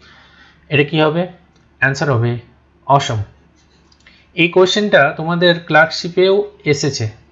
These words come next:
একটু যদি তোমরা চেক করো তো বুঝতে পারবে যে এই, এই কোশ্চেনটা ক্লার্কশিপেও এসেছে আগে। পরে কোশ্চেন, বিজয়নগর সাম্রাজ্যের পতনের, পতনের জন্য কোন যুদ্ধ, ওকে, downfall lead to the,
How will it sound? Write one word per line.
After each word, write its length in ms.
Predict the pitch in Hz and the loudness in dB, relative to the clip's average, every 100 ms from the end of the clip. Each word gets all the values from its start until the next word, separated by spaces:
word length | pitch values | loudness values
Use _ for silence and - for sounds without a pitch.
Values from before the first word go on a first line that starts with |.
| _ _ | _ _
একটু 480 | - - 151 147 139 | -12 -8 -4 -2 -2
যদি 240 | 139 143 | -4 -2
তোমরা 240 | 147 147 143 | -2 -2 -4
চেক 220 | 143 147 | -6 -8
করো 220 | - 135 | -4 -4
তো 100 | 143 | -4
বুঝতে 320 | 135 131 - | -6 -6 -4
পারবে 220 | 151 131 139 | -2 -2 -2
যে 160 | 143 | -2
এই, 60 | 135 | -2
এই 120 | 135 | -4
কোশ্চেনটা 360 | - 127 139 143 | -6 -8 -6 -6
ক্লার্কশিপেও 640 | 135 123 - - - 185 _ _ _ - | -4 -4 -6 -10 -10 -10 _ _ _ -8
এসেছে 380 | 127 120 - 98 _ - | -6 -6 -10 -18 _ -8
আগে। 220 | 127 107 - _ _ _ _ _ _ _ - _ _ _ _ _ _ - | -6 -6 -10 _ _ _ _ _ _ _ -20 _ _ _ _ _ _ -2
পরে 140 | 196 | 0
কোশ্চেন, 360 | 202 147 170 254 _ _ _ - | 2 -2 -4 -14 _ _ _ -12
বিজয়নগর 720 | 139 127 175 233 247 226 233 240 | -4 2 4 4 4 4 4 2
সাম্রাজ্যের 580 | - 175 180 196 202 208 | 0 0 2 2 2 0
পতনের, 420 | 175 165 185 190 185 - _ _ _ _ | 0 -2 -2 -4 -6 -10 _ _ _ _
পতনের 500 | 165 170 185 156 123 143 185 _ 131 | -2 2 2 2 -2 -4 -18 _ -4
জন্য 440 | 151 160 180 180 - | -2 0 0 -2 2
কোন 320 | 202 220 214 | 4 4 2
যুদ্ধ, 340 | 185 165 - 190 196 208 208 - - | 0 0 0 4 6 4 0 -14 -10
ওকে, 220 | 117 107 110 - _ _ _ _ - 156 | -10 -10 -14 -20 _ _ _ _ -18 -4
downfall 340 | 127 131 139 143 | 2 2 0 -4
lead 360 | 156 135 131 | -2 -2 -4
to 0 | |
the, 140 | 123 | -6